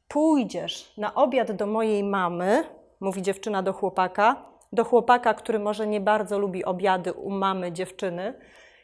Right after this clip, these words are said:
"Jeśli, jeżeli, jak pójdziesz na obiad do mojej mamy",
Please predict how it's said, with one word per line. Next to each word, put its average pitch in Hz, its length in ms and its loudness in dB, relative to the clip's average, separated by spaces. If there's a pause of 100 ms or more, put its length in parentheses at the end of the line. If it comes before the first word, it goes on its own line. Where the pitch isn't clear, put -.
"Jeśli, 208 720 -2
jeżeli, 196 720 4
jak 196 500 0
pójdziesz 269 520 -2
na 208 120 -6
obiad 220 300 0
do 208 100 -4
mojej 202 300 -2
mamy", 180 460 2